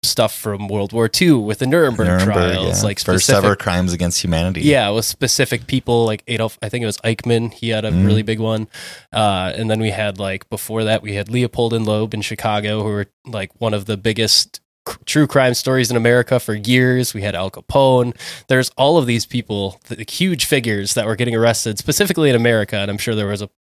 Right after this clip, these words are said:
Speaker 1: plenty of 'em worldwide as well, but it also was the advent of radio
Speaker 2: Mm-hmm.
Speaker 1: and television, so you could finally air all this stuff. So it, it is interesting to see how it's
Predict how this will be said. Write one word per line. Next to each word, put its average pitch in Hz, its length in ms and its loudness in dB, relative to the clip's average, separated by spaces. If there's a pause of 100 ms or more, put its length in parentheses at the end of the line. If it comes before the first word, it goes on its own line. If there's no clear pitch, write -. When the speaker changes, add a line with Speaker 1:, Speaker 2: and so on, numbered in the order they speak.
(140)
Speaker 1:
plenty 135 280 4
of 117 120 2
'em 107 300 -2 (120)
worldwide 107 580 0
as 95 100 -8
well, 98 300 -2
but 92 200 -8 (380)
it 120 80 2
also 120 560 2
was 120 160 -2
the 113 160 -4
advent 110 400 -2
of 101 160 -8
radio 120 760 2
Speaker 2:
Mm-hmm. 107 40 2
Speaker 1:
and 127 260 4
television, 135 720 2
so - 160 -2
you 113 180 -6
could - 200 -12 (160)
finally 107 520 -2
air 117 240 2
all 117 200 0
this 117 160 -2
stuff. - 520 -4
So 117 200 -4
it, 117 160 -6
it 135 120 0
is 143 200 2
interesting 123 540 -2
to 110 100 -6
see 110 400 -4 (380)
how 104 560 0 (520)
it's 127 160 -2